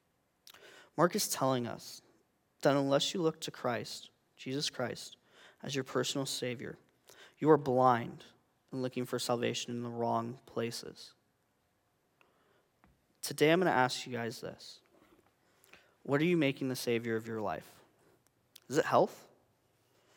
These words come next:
Maybe it's money. Maybe it's an accomplishment in your job. Maybe it's property. Maybe it's escaping life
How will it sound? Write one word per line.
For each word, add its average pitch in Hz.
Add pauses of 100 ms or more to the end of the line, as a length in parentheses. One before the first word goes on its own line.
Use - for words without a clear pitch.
(520)
Maybe 131
it's -
money. 120 (2000)
Maybe 127
it's 135
an 139
accomplishment 143
in 143
your 151
job. 135 (720)
Maybe 127
it's 156
property. 123 (1300)
Maybe 151
it's 175
escaping 139
life 117